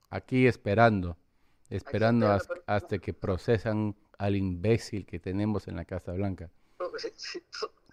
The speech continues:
Speaker 1: Que es,
Speaker 2: Ya
Speaker 1: es
Speaker 2: me da hasta risa porque nada va a pasar.
Speaker 1: Nada va a pasar, pero
Speaker 2: Pero a
Speaker 1: es
Speaker 2: mí me tiene pegada al televisor escuchando a toda esta gente que habla y de otro. Hoy día hablaba una mujer que es brillante.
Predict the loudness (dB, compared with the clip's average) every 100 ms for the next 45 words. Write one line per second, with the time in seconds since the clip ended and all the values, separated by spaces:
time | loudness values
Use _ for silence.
0 | -18 -12 -12 -14 _ -10 -6 -4 -2 -2
1 | -4 -8 -8 -8 -10 -6 0 0 0 -4
2 | -8 -14 -20 -20 -20 _ -10 -2 0 0
3 | -2 -8 -8 -8 -2 2 2 -2 -8 -8
4 | -8 -8 -8 -8 -4 -2 -2 -6 -10 -14
5 | -12 -12 -12 -14 -16 -14 -12 -10 -12 -12
6 | -14 -16 -16 -12 -10 -8 -8 -6 -6 -6
7 | -10 -12 -20 -20 -20 -20 -20 -20 -20 -6
8 | -4 0 0 0 -2 -4 -12 -12 -12 -12
9 | -16 -16 -14 -14 -8 -8 -8 -12 -16 -18